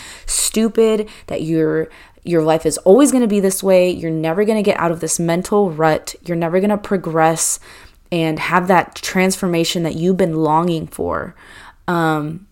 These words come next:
and I know you've been longing for it because you're here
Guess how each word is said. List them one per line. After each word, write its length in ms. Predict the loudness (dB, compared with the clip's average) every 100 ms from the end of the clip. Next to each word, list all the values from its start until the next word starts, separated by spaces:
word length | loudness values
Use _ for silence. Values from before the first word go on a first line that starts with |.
| _ 2
and 160 | 4
I 60 | 6
know 160 | 6
you've 180 | 6 4
been 160 | 0 -2
longing 340 | -2 -2 -4
for 280 | -6 -4 -2
it 160 | -4 -6
because 500 | -8 -4 -4 -4 -6
you're 160 | -6
here 420 | 0 2 2 0